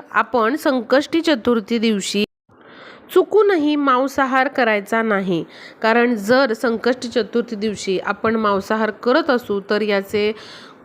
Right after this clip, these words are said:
खूप सारे दोष आपल्या घराला लागतात, आपल्याला लागतात आणि आपली कुठलीच कामं मार्गी लागत नाहीत. या दिवशी घरामध्ये मटण, मासे किंवा अंडी आणून ते करणं टाळायचं आहे, ते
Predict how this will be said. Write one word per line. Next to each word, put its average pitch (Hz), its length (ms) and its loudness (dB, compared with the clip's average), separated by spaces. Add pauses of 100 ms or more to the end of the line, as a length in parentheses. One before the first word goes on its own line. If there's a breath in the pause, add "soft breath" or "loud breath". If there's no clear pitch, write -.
खूप 349 320 4
सारे 233 420 2
दोष 240 720 2
आपल्या 208 340 0
घराला 208 480 2
लागतात, 214 480 0
आपल्याला 208 580 0
लागतात 208 540 0
आणि 196 240 -2
आपली 196 300 -6 (100)
कुठलीच 220 520 -2
कामं 190 340 -2
मार्गी 185 420 -2
लागत 175 340 0
नाहीत. 196 340 2 (420 loud breath)
या 240 160 4
दिवशी 226 420 0
घरामध्ये 208 640 2 (520 loud breath)
मटण, 214 460 2
मासे 202 680 -2
किंवा 226 340 4
अंडी 233 440 2 (260 loud breath)
आणून 220 520 2
ते 233 60 2
करणं 247 500 2
टाळायचं 214 460 0
आहे, 196 220 -2
ते 214 140 0